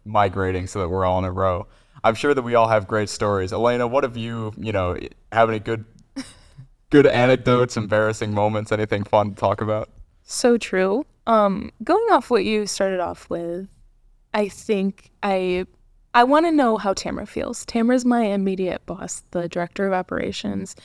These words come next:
Speaker 2: and we both sit at, she's so gracious and allowed me to sit with her, but we both sit at kind of, like, a reception desk, even though we're not receptionists, obviously. But, um, I don't know how,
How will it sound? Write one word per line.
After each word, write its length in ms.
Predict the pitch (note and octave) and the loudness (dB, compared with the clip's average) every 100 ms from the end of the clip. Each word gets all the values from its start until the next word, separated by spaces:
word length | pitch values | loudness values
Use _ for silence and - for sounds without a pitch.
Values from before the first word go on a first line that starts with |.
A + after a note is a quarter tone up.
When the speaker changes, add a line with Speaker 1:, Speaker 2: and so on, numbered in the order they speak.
| - _ - | -20 _ -4
Speaker 2:
and 220 | F#3+ F3 | -2 -2
we 120 | F#3+ G#3+ | 0 2
both 260 | A#3+ A#3 | 2 0
sit 420 | - - E3+ E3 - - | -4 -2 -2 -2 -8 -12
at, 320 | F3+ E3+ D#3 - _ _ _ _ | -6 -4 -4 -8 _ _ _ _
she's 240 | - - G#3+ | -10 -6 -2
so 220 | - A#3+ | 2 2
gracious 580 | A3+ F3 F3 F3+ F3+ - | 4 0 -2 -6 -6 -4
and 100 | F#3 | -4
allowed 280 | F3+ F3 F3 | -2 -2 -2
me 100 | F3 | -4
to 80 | F#3 | -4
sit 240 | - F#3 | -4 -4
with 160 | - - | -4 -4
her, 240 | F#3+ G3 | -2 -2
but 340 | G3+ F3+ F3 - _ _ - | -2 -2 -2 -6 _ _ -4
we 100 | G#3 | 0
both 220 | F#3+ F#3+ | 2 0
sit 160 | - G#3+ | 0 0
at 240 | F#3+ F3+ | -2 -6
kind 200 | - F#3+ | -6 -4
of, 80 | F#3+ | -2
like, 160 | G3 - | -4 -4
a 100 | F#3 | -6
reception 680 | F#3 - - E3 - G#3+ A3 | -4 -6 -6 -8 -2 2 2
desk, 420 | A#3 B3 - - | 2 -2 -4 -8
even 260 | G3+ F#3+ F3+ | -6 -2 0
though 300 | F3 E3+ G#3 | 0 -2 -4
we're 100 | F#3+ | -4
not 180 | E3+ E3 | -4 -4
receptionists, 640 | F#3+ - - - F3 - - | -4 -4 -6 -6 -6 -6 -6
obviously. 460 | G3+ G3 - F#3+ F#3+ | -4 -4 -4 -4 -2
But, 340 | G3 G3 - - - - _ - | 0 -2 -2 -10 -20 -20 _ -2
um, 480 | G3+ F3+ F3 G3 G#3+ _ _ _ _ _ _ _ _ _ - | -2 0 -4 -6 -10 _ _ _ _ _ _ _ _ _ 0
I 100 | B3 | 2
don't 240 | C4+ C4+ | 2 2
know 140 | D#4+ D#4+ | 0 0
how, 480 | A3+ G3+ G3 A3+ | 0 -2 -2 -6